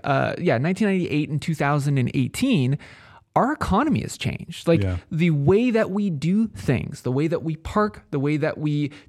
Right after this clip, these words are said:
Speaker 1: do business, the way that we do transactions now.
Speaker 2: Mm-hmm.
Speaker 1: This has turned into, uh, or the app economy has turned into, or turned our devices into an extension of our wallets now.
Speaker 2: Yeah.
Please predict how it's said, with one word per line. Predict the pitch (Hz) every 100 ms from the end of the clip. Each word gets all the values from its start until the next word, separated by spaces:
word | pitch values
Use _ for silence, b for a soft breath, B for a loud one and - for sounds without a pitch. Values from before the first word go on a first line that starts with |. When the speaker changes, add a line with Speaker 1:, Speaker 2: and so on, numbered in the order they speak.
| -
Speaker 1:
do | 147
business, | 123 165 190 131 95
the | -
way | 127 151
that | 156 110
we | 151
do | 151 165
transactions | - 147 127 131 220 - 123 110 104
now. | 101 92
Speaker 2:
Mm-hmm. | 104 101 B B B -
Speaker 1:
This | 131 165 226
has | 233 196
turned | - 202 175 165
into, | 190 185 170 151 139
uh, | 156 151
or | -
the | 135 143
app | 143 151
economy | - - 185 165
has | 147 127
turned | - 180 165 151
into, | 135 - 156 143 -
or | 135
turned | - 180
our | 139
devices | 123 156 170 147
into | 139 127 139
an | 131
extension | 123 185 208 226
of |
our | 147
wallets | 113 117 302 - - 123
now. | 92 -
Speaker 2:
Yeah. | 104 92 82